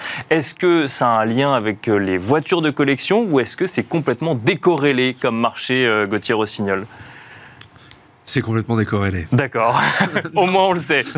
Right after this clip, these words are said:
Speaker 1: Au moins, nous le savons.
Speaker 2: Je, je le dis comme ça parce qu'on en a parlé avant l'émission. Euh, c'est complètement décorrélé. Euh, je vais pas dire qu'il y a un lien de cause à effet, euh, euh, de l'ordre de dix pour cent sur, euh, le marché.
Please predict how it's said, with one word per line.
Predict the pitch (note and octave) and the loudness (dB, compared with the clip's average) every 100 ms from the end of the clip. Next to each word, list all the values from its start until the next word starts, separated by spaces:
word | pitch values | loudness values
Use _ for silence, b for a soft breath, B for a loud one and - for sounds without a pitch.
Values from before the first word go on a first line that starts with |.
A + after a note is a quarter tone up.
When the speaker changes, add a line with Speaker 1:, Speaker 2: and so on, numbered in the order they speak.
| D3+ | -2
Speaker 1:
Au | |
moins, | G3 F#3+ | 2 2
nous | F3+ | 2
le | |
savons. | D#3+ D3+ B2 A#2+ F3 C3+ | 2 0 0 -4 -4 -2
Speaker 2:
Je, | C3+ | -2
je | F3 A#2+ | -2 0
le | C#3+ | 2
dis | C#3 | 2
comme | D#3 D3 | 2 2
ça | D#3+ | 2
parce | D3+ | 0
qu'on | - C3 | 0 0
en | A#2+ | 0
a | |
parlé | A#2 B2 B2 B2+ | 0 0 2 2
avant | A2 G#2+ | 0 -2
l'émission. | A#2 C3+ C3 E3 C#3+ A2+ - - - | 0 0 0 0 -2 -4 -10 -16 -10
Euh, | A#2+ A#2+ A#2 A2 G#2+ G#2 G#2 G#2 - - - - - _ | -4 0 2 2 2 0 -2 -6 -12 -16 -20 -20 -20 _
c'est | - - | -2 0
complètement | C3 D3+ D#3 D3+ | 2 2 2 0
décorrélé. | C#3+ C#3+ C3 C3 C#3+ E3 F#3+ F#3 - - | 2 2 2 2 2 0 0 -2 -4 -2
Euh, | G#2 G#2 G2+ G2+ G#2+ | 0 0 0 0 -2
je | G#2 | 0
vais | |
pas | A#2+ | 0
dire | C3 C3+ | 2 0
qu'il | C#3 | 2
y | B2 | 2
a | |
un | |
lien | B2 C3 B2+ | 2 2 0
de | |
cause | - A#2+ | 0 0
à | A#2 | 2
effet, | A#2 A2 - C3+ C3+ | 0 0 2 4 4
euh, | A#2 G2+ F#2+ B B B B B B B - - | 2 -4 -8 B B B B B B B -18 -10
euh, | G2 G2+ | -6 -4
de | A2 A#2+ | 0 0
l'ordre | B2 | 2
de | A#2 | 0
dix | A2+ B2 | 0 -2
pour | B2+ - | -2 0
cent | - C3 B2+ | 2 2 0
sur, | A#2 - - C3 B2 B2 G#2+ | 0 0 0 2 4 4 2
euh, | G#2 | 2
le | G#2+ | 2
marché. | A2 B2 - E3 D#3+ | 2 0 2 2 0